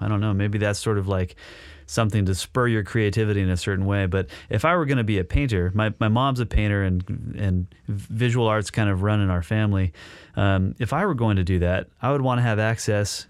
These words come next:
to as many options as possible. And that's kind of the way that I feel about the six-string bass, is I can play, um, vertically on the neck,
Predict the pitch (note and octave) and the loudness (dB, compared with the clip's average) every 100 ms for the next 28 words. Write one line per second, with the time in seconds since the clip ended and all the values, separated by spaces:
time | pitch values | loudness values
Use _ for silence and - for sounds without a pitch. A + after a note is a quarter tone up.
0 | - - G#2+ G#2 G#2 G#2+ G2+ A#2+ B2+ G#2+ | -8 -2 2 2 0 0 0 0 0 0
1 | A2 - F#2+ F#2 - F3 D3 F2 E2+ - | -2 0 0 -2 -2 -2 -2 -4 -4 -6
2 | - - - - - G2+ C3 C3+ C3 A2+ | -18 -20 -20 -12 -2 2 2 0 0 2
3 | G#2 G2+ G2 F#2 - G2+ F#2+ F2+ F2 - | 2 2 2 0 0 2 2 2 0 -4
4 | - F#2 F#2 F2 A#2+ - C3+ - G2+ G2 | -4 0 2 0 -2 -4 -4 -2 -2 0
5 | G#2 F#2+ G2 F#2+ G2 F2 G#2 G2+ G2 F2+ | -2 -2 -2 0 -2 0 0 2 0 -2
6 | - - - - - - - G2 F#2 F2+ | -8 -20 -20 -20 -20 -12 -2 2 2 2
7 | F2 - G2 B2+ D3 C#3+ B2+ A#2+ A2 G2 | 0 -2 0 2 2 0 0 2 2 2
8 | F#2+ A2+ A#2+ - | 2 0 -2 -8